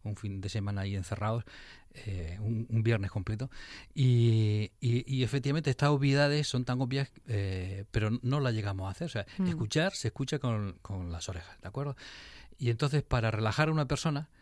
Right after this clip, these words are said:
Speaker 1: eh, casi más hay que escuchar que hablar. Y, y permitir que esa persona exprese la rabia, el enfado, la tristeza, la, la, la, la ansiedad que pueda tener. Entonces, eh, eso es importante. La comunica-,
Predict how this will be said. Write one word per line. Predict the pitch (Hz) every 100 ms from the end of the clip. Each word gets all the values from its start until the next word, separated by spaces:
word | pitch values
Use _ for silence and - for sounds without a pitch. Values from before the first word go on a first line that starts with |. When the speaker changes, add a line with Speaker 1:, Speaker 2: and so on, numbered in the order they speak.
| - - - -
Speaker 1:
eh, | 123 120 110 107 -
casi | 143 - 139
más | 127 135 131
hay |
que | 123
escuchar | 117 - 113 131 123
que | 120
hablar. | 104 101 85 - - - - - _ -
Y, | 139 143
y | 143
permitir | 120 110 127
que | 123
esa | 107
persona | - - 110
exprese | 98 - 131 - 143 113
la | 90
rabia, | 113 123 127 120
el |
enfado, | 95 87 113 120 120
la | 95
tristeza, | - - 110 120
la, | 104 92 85
la, | 87 85
la, | 82 87 - - - - -
la | 92
ansiedad | 85 101 92 98
que | 101
pueda | 95 90
tener. | 87 98 90 - - - - -
Entonces, | 120 135 - -
eh, | 113 107 92 - -
eso | 127 127 143
es | 151
importante. | 127 120 117 101 104
La | 98
comunica-, | 104 104